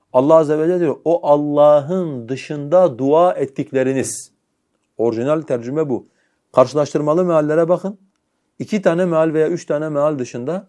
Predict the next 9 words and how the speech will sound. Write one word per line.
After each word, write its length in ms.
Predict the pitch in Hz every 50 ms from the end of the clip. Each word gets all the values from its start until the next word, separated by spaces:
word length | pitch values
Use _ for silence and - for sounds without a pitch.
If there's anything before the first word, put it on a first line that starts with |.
| _ _ -
bütün 460 | 107 117 123 - 180 180 185 - - _ _ _ _ _ _ _ -
meallerin 520 | 135 127 127 127 127 123 131 135 156 156
yazdığı 360 | 147 135 127 117 120 139 139
şu. 280 | 135 - 117 95 82 _ _ _ _ _ _ _ -
Allah'ın 580 | 127 131 131 131 135 139 139 160 185 175 151
dışında 480 | 139 123 - 139 139 147 170 170 170 -
taptık-, 500 | - 127 117 - _ - 117 - - -
taptıklarınız. 840 | - - - - 113 - - 110 107 107 107 104 95 - - - _ _ _ _ _ _ _ _ _ _ _ _ _
Allah, 240 | - 120 113 120 135